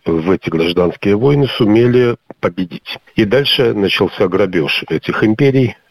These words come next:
Э, в этих империях было введено католичество достаточно жестко. Там, в этих империях, произошел громадный демографический спад. Польша, или точнее те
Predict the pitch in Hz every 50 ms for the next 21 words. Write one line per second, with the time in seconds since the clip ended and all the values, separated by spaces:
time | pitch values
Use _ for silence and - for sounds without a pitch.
0 | _ _ - 90 87 87 85 78 76 76 85 87 87 85 85 82 82 82 - _
1 | _ _ _ _ _ _ _ _ - 85 82 78 - - - - 92 80 - -
2 | 95 90 82 82 80 71 73 - _ 85 85 80 80 82 85 - 82 78 78 78
3 | 76 82 85 82 82 90 90 85 80 71 - - - - 107 113 123 135 - -
4 | - - - - 107 104 98 - - - - - - - - - - - - -
5 | 87 82 - - 98 - - 90 - - 101 92 - - - 117 101 - - -
6 | - 87 78 71 - _ - 107 104 101 90 85 85 - - - - 82 78 -
7 | 95 82 78 78 71 - - 82 85 82 76 85 80 - - - 98 90 82 85
8 | - _ _ 92 95 98 101 101 104 98 92 90 - - 78 71 - 82 78 80
9 | 80 78 80 78 - - - - - - - - - - - - - 127 123 -
10 | - - _ _ _ - 101 101 98 - - - - 90 80 76 - - - -
11 | 87 87 - - 85 92 90 95 90 85 - - 104